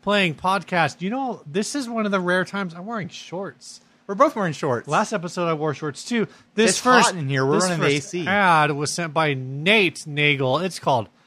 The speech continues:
Speaker 1: Clapton Neck.
Speaker 2: We're hot on this ad. Getting right into it.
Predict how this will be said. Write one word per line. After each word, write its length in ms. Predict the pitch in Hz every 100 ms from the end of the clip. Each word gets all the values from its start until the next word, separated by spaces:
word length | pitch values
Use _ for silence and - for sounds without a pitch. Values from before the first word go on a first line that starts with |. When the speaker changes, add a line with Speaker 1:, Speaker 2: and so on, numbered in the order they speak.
| _ _ -
Speaker 1:
Clapton 640 | 143 135 123 - 127 123
Neck. 840 | 247 240 247 233 233 233 233 - - -
Speaker 2:
We're 180 | - -
hot 340 | - 165 269
on 160 | 311 220
this 200 | 165 -
ad. 380 | 143 107 95 90
Getting 240 | 196 127
right 240 | 127 160
into 380 | 214 349 349 254
it. 200 | 143 98